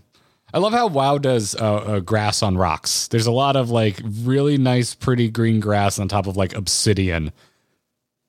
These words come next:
And it just, I, it, it's just concept arty as shit, and I love it.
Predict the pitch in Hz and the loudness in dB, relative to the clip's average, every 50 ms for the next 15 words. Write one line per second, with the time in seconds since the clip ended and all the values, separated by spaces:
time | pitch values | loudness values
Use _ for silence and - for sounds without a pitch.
0 | _ - - 104 98 95 82 - 101 92 - - 101 98 95 87 - - 98 92 | _ -4 -2 0 0 0 0 -2 -2 -2 -2 -2 -2 -2 -2 -2 -2 -4 -6 -6
1 | - - - - - 110 92 - - 107 - - - - 135 123 120 110 - 123 | -6 -8 -10 -4 0 0 2 2 2 0 0 -2 -2 -2 0 0 0 0 0 -2
2 | 104 - 120 110 107 101 101 98 98 92 - - - 110 101 90 - _ - - | 0 0 0 -2 0 -2 -2 -2 -4 -2 -2 -2 -2 0 -2 -2 -4 _ -10 -8
3 | 107 95 90 87 90 87 85 - 98 - - | -6 -6 -6 -6 -6 -6 -8 -8 -6 -4 -4